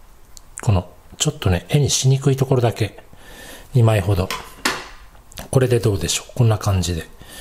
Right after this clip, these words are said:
えー、全部を入れるのは結構大変なので、この部分、花とつぼみがいくつか見えて、枝にこう、新芽が、えー、葉っ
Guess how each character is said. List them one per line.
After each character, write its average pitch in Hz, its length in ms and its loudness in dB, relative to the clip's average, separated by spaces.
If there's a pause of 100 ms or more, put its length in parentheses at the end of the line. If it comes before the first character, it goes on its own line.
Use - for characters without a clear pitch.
(640)
え 101 160 4
ー、 101 160 -6
全 185 260 2
部 180 120 4
を 127 60 4
入 98 80 0
れ 107 100 2
る 107 80 2
の 95 80 2
は 85 60 -2
結 - 200 -6
構 - 140 -4
大 110 320 2
変 113 600 2
な 107 160 4
の 82 220 -2
で、 95 580 0
こ - 160 0
の 156 160 4
部 151 120 2
分、 143 280 2 (540)
花 135 380 4
と 139 260 0
つ - 180 -2
ぼ 135 140 2
み 143 160 2
が 131 120 4
い 131 100 0
く 113 160 -4
つ - 180 -2
か - 160 -2
見 98 180 0
え 87 100 -2
て、 104 540 -2
枝 139 260 2
に 135 220 2
こ 101 440 -2
う、 - 40 -20 (220)
新 147 380 2
芽 143 120 4
が、 131 360 -2 (840)
え 92 140 2
ー、 - 20 0
葉 - 160 -2
っ - 20 -18